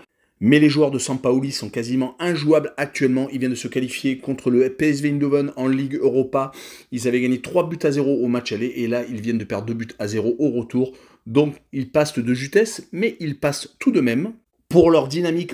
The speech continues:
en Liga, sur les cinq derniers matchs, c'est trois victoires, un nul et une défaite. Les trois victoires ont été toutes à domicile sans prendre de but contre Elche, Cadix et Majorque. Côté Osasuna, depuis qu'ils ont éliminé justement le F C Séville en Coupe du Roi après prolongation deux buts à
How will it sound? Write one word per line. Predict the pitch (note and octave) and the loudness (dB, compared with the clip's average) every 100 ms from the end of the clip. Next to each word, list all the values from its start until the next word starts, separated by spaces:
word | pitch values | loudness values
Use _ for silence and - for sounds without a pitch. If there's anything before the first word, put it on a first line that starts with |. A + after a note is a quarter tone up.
| - | -2
en | D3+ | -2
Liga, | D3 C#3+ C#3 C#3 | 0 0 0 0
sur | - A2 | -4 -6
les | |
cinq | G#2+ C#3+ B2+ | -4 -4 -2
derniers | A2+ | -2
matchs, | A2 A2+ | -4 -8
c'est | - G2+ | -8 -8
trois | - C3+ | -4 -4
victoires, | B2 C#3 B2+ - | -4 -2 -4 -2
un | C3+ | -2
nul | C#3 C#3+ - | 0 -2 -2
et | A#2 - | -4 -2
une | D3 C#3+ | -2 2
défaite. | C3+ B2+ C#3+ C#3+ C#3+ - _ _ _ - | 2 2 2 2 0 -14 _ _ _ -2
Les | A#2+ | 0
trois | A#2+ D#3 | 4 4
victoires | D3+ C#3+ D3+ C3+ | 4 0 2 2
ont | B2+ | 0
été | B2 A#2 | -4 -8
toutes | D3+ - B2 | -8 -8 -4
à | A#2+ | 0
domicile | B2 B2 - | 0 -2 -4
sans | - - G3 | -4 -2 -4
prendre | - D#3 C3+ | -4 -4 -2
de | B2 | -2
but | G#2+ A#2+ B2 | -4 -6 -10
contre | - A#2 A2+ A#2 | -12 -12 -8 -6
Elche, | C3+ B2+ C3 B2+ | -6 -4 -4 -2
Cadix | A2 A2 A#2+ - - | -4 -4 -4 -6 0
et | D#3 D#3+ | 0 0
Majorque. | C3 A#2+ C3 G2 F2+ - - _ _ _ _ _ | -2 0 2 0 -4 -12 -18 _ _ _ _ _
Côté | F#3 F#3 G3 F3+ | 4 6 4 2
Osasuna, | E3+ F#3 - E3+ E3 | 2 0 -2 -2 -2
depuis | C#3+ F3+ - G3 | -2 -4 -4 -8
qu'ils | - C#3+ | -6 0
ont | D3+ | 2
éliminé | D#3 D#3 D#3+ D#3 | 2 0 2 2
justement | C#3+ F3 F3 E3 D#3+ | 0 0 2 2 2
le | D3 | 0
F | C#3 | 0
C | D3 | -4
Séville | - C#3+ D3+ - | -4 -4 -2 -2
en | C3 | -2
Coupe | C3 E3+ C#3+ | -4 -6 -2
du | C3+ | 0
Roi | B2+ C#3+ C3 C#3 | 4 2 2 -6
après | C#3 D#3 | -4 -6
prolongation | D#3 C#3+ C3+ B2+ C#3+ C3 | 0 0 2 -2 -2 -2
deux | C3 | -2
buts | B2+ B2 | -2 -2
à | B2+ | -2